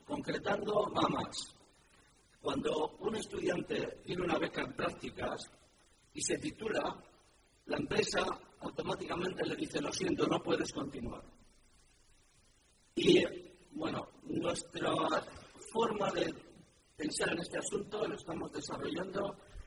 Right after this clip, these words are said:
Estamos pensando en másteres especialmente orientados a hacer prácticas en las empresas, donde se les dé una formación de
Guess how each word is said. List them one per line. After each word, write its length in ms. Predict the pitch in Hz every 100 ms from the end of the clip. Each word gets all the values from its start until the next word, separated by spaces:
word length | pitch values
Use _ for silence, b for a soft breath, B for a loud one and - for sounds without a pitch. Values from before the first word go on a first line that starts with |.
| B
Estamos 320 | - - 196
pensando 440 | - - 196 180 170
en 120 | 160
másteres 580 | 185 - - - - -
especialmente 760 | - - - 226 220 190 180
orientados 520 | 160 151 - 196 185 -
a 40 |
hacer 260 | - 190 -
prácticas 520 | 185 - - - -
en 80 | 131
las 160 | -
empresas, 640 | - - - - - - - _ _ b b b b
donde 340 | - - -
se 160 | - -
les 220 | 294 294
dé 160 | - -
una 260 | 175 156 151 - - -
formación 760 | - - - - 202 - - - - - - _ -
de 720 | - 139 139 - - - -